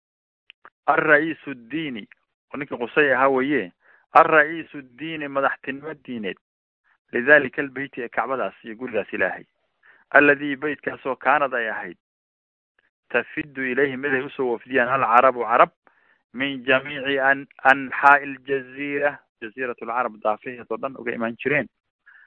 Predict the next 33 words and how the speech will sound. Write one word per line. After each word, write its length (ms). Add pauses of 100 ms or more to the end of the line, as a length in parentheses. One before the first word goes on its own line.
(360)
Een, 200
maaragtay, 400
meel 200
walba 180
ay 100
kasoo, 480
kasoo, 320
maaragtay, 500
kasoo 240
xajin 380
jireen. 320 (600)
Beytka 360
Ilaahay 360
ee 80
carab 260
oo 120
dhan 160
ay 100
meel 200
walba 140
kasoo 260
aadi 300 (100)
jireen. 260 (520)
Ninka 300
hoggaankeeda 640
diineed 500
oo 80
majaraheeda 600
hayana 340
wuxuu 180
noqday 300
Qusay 380
ibn 140